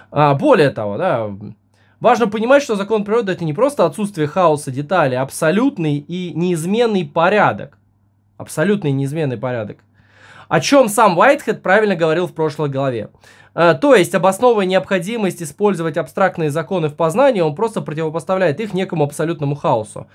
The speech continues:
Но... а почему, если не закон, то обязательно абсолютный хаос? Есть промежуточные звенья, так скажем, да? Есть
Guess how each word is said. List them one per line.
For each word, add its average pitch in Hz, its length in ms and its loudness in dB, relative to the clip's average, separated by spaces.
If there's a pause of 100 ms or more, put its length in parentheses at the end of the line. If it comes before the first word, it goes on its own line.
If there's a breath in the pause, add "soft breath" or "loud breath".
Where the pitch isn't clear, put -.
(240 soft breath)
Но... 123 760 0 (920)
а 143 60 -4
почему, 247 380 2
если 208 300 2
не 185 140 -2
закон, 202 400 2
то 214 100 0
обязательно 165 500 -2
абсолютный 143 500 -6
хаос? 139 360 -6
Есть 196 180 -4
промежуточные 156 720 -4
звенья, 113 340 -6
так 107 180 -12
скажем, - 400 -16
да? 151 100 -2
Есть 147 300 -2